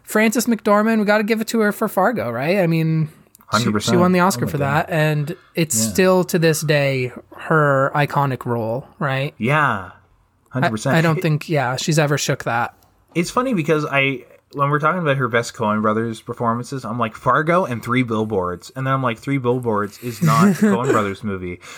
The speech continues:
Speaker 2: But you know what's funny, though, is I feel like Three Bill-, Billboards is a really good movie to watch after this marathon because it's, it's similar-ish to a
Speaker 1: Hmm.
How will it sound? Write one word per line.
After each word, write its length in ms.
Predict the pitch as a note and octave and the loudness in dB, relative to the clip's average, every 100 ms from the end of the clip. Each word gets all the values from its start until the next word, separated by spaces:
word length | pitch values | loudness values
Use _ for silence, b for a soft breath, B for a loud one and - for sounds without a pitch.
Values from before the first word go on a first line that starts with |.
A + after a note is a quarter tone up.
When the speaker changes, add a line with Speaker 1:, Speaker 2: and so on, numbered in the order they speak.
| B | B
Speaker 2:
But 120 | F3 | -2
you 40 | F#3 | 2
know 60 | B3+ | 0
what's 160 | B3 | 0
funny, 260 | - E3 F3 | 0 0 0
though, 260 | G2 F#2 | 0 0
is 120 | F#2+ A#2+ | -2 -6
I 80 | |
feel 220 | B2+ C#4+ D4 | -6 -4 -2
like 160 | A2+ | -4
Three 180 | - A#2+ | 0 0
Bill-, 200 | A2 A2 A2 G#2+ | 2 0 0 0
Billboards 560 | B2 A#2+ A2 G2+ G2+ - | 0 2 2 2 -2 -6
is 140 | A2+ | -2
a 60 | A2 | 0
really 240 | A#2+ C3+ | 2 0
good 160 | A#2 A2 | 0 0
movie 220 | A2+ G#2+ | 0 2
to 100 | G2+ | 2
watch 280 | F#2+ F#2 - | 0 0 -4
after 320 | G2+ F#2 - | -4 -4 -4
this 220 | G2 F#2+ G2+ | -6 -6 -4
marathon 500 | F#2 F2+ G2 F#2+ G2+ | -4 -4 -4 -4 -4
because 240 | G#2+ A#2 | -2 -4
it's, 160 | C3+ - | -4 -4
it's 240 | D3+ C#3 | -4 -4
similar-ish 1040 | - C4 G#3 E3 C#3 - A#2+ - - - - _ - | -4 0 2 2 0 0 0 0 -8 -10 -16 _ -4
to 60 | B3+ | 0
a 20 | |
Speaker 1:
Hmm. 340 | C#4 A3 D#3+ | 2 4 4